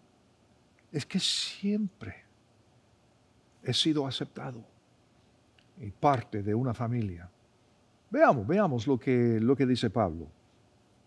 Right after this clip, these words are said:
Capítulo dos, versículo once. Por tanto, acuérdense de que en otro tiempo ustedes, los gentiles en la carne, eran llamados incircuncisión por los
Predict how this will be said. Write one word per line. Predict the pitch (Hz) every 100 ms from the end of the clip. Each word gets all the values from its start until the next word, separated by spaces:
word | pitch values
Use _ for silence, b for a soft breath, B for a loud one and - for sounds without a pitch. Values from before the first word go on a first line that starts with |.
| _ _
Capítulo | 123 170 - 135
dos, | 123 135 -
versículo | 113 - 139 127 120 -
once. | 120 120 117 - 87 85 _ _ _ _ _ _ _ _ _ _ _ _
Por | 120
tanto, | - 127 95 - - _ _ _ _ _ b b b b _
acuérdense | 131 107 - 143 165 160 147 113 95 - 82 - _ _ _ _ _ _ _
de | 131
que | 147
en | 139
otro | 175 180 175
tiempo | 160 127 143
ustedes, | 160 - 131 131 151 123
los | 123
gentiles | 160 147 127 123 131
en | 151
la |
carne, | - 120 117 135 190 - _ _ b b b b _ _ _
eran | 151 190 202
llamados | 180 180 180 185 - -
incircuncisión | 180 202 208 - - 190 175 - 156 123 120 - - 127 127 135
por | 123 120
los | 120 120 -